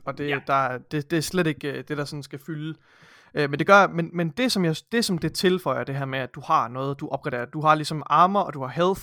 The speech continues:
Speaker 1: og du har, øh, hvad fanden er det sidste? Armor, health og ammunition, hvor meget ammunition
Speaker 2: Ja.
Speaker 1: du kan bære.
Speaker 2: Mm.
Speaker 1: Og de her attributes, dem opgraderer du ved at finde ting i omgivelserne.
Speaker 2: Ja.
Speaker 1: Og det er faktisk, det er et element, som belønner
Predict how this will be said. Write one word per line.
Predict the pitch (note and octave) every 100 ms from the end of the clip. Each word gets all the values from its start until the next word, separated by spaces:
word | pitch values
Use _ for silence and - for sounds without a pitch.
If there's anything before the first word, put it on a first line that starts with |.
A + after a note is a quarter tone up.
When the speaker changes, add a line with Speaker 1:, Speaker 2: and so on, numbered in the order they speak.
| -
Speaker 1:
og | -
du | D3
har, | C3+ B2 - _ - - - -
øh, | C#3+
hvad | C#3
fanden | F3+ F#3+
er |
det | C#3+
sidste? | F#3 - B2+ - _ -
Armor, | F3 G3
health | F3 F3+
og | C#3+ C3 B2
ammunition, | C#3+ D3+ C3+ F#3 C#3+
hvor | C3+
meget | C#3 D3
ammunition | C#3 C3
Speaker 2:
Ja. | D3+
Speaker 1:
du |
kan | C#3+
bære. | - C3 C3+ - -
Speaker 2:
Mm. | B2 G#2+
Speaker 1:
Og | B2
de | G#3
her | G#3 F#3+ D3+ C#3 -
attributes, | F3 - D3 D3+ C#3
dem | - -
opgraderer | E3 - E3+ D3
du | C#3 C#3 _ _ _ C#3+
ved | E3+ F3
at | - C#3 - -
finde | F3 F#3+
ting | - F3 D#3
i | C#3+
omgivelserne. | C#3 D3+ D#3 C3 - G2+ - _ _ _
Speaker 2:
Ja. | A2+ - _
Speaker 1:
Og | C#3+
det | G#3+
er |
faktisk, | G#3 F3+ F3 - -
det | G#3 F#3
er | D#3+
et | F3+
element, | E3 F#3 D#3+
som | - D#3 C#3
belønner | D#3+ C#3+ G3 E3